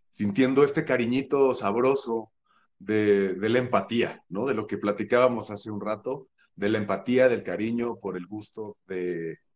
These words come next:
de compartir proyectos, historias, eh, personajes que alegran mi corazón. Se me alegra el corazón de saber que, pues, que ahí vamos,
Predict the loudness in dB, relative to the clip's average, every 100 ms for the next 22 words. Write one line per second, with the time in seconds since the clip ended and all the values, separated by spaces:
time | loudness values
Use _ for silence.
0 | _ _ -10 -6 -4 -4 -6 -2 -4 -4
1 | -2 -2 0 0 -2 -4 -8 -8 -10 0
2 | 0 0 -4 -8 -16 _ _ _ _ _
3 | -6 -6 -4 -6 -4 -2 -2 -2 -4 -6
4 | -6 -18 _ _ _ _ _ _ _ -4
5 | 0 2 2 2 0 -2 -8 -14 _ _
6 | _ _ _ _ _ _ _ _ _ _
7 | -2 0 0 2 0 -2 -2 -4 -4 -6
8 | -8 -10 _ _ _ _ _ -2 2 2
9 | 4 2 2 0 0 -2 -4 -4 -4 -4
10 | 0 2 2 -2 -18 _ _ _ _ _
11 | _ _ _ _ _ _ 2 2 2 -2
12 | 0 2 4 4 2 -2 -10